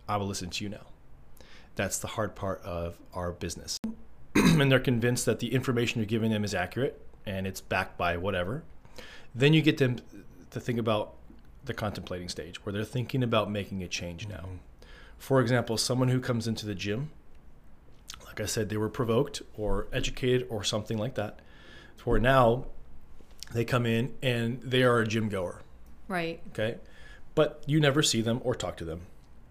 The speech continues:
Speaker 1: Now, what happens when I come and talk to you, Jess,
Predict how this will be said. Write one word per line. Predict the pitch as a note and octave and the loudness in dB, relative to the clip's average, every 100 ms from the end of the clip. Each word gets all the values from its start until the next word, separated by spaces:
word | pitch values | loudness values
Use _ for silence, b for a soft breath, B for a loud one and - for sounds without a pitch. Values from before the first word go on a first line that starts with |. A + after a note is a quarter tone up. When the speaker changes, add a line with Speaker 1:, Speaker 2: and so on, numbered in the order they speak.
| - - - - - - - - | -20 -20 -20 -20 -20 -20 -18 0
Speaker 1:
Now, | C#3 B2+ F#2+ - | 6 6 4 0
what | C3+ B2 | 0 4
happens | C3+ C3 A#2 A2+ - - B B B B | 4 4 0 -2 -6 -10 B B B B
when | - B2+ C3 | 0 0 2
I | B2+ C3 | 0 0
come | - B2 | 2 0
and | A2+ | 0
talk | A#2+ A2 | 0 -2
to | - | 0
you, | A2+ A#2+ | 0 2
Jess, | A2 F2+ F#2+ | 0 -2 -2